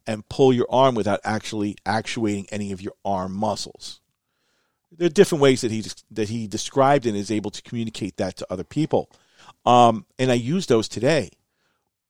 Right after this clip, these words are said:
But it all comes down to using your shoulder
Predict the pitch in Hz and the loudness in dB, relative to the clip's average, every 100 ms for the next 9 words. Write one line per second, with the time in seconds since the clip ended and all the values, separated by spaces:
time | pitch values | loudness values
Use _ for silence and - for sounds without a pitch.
0 | _ - 120 127 190 - 247 - 139 110 | _ -2 2 4 4 2 -2 2 2 2
1 | 104 - 101 92 87 _ _ _ 101 117 | 0 -4 -6 -6 -8 _ _ _ -8 -4
2 | 123 151 147 127 - 165 131 113 | -2 -2 -2 -2 0 2 2 0